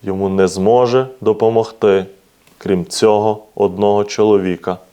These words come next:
на ім'я Ісус. Він знав добре, що він нічого сам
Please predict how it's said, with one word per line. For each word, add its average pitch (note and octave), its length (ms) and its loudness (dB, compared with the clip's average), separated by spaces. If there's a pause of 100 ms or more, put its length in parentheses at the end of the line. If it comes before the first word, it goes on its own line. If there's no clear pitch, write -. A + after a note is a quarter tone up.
(500)
на F#2+ 180 -4
ім'я F2+ 300 0
Ісус. - 540 -6 (1300)
Він A#2 160 2
знав C#3 420 2
добре, C#3 360 4
що A#2 180 -2
він G#2+ 180 2
нічого G#2+ 320 0
сам B2+ 540 0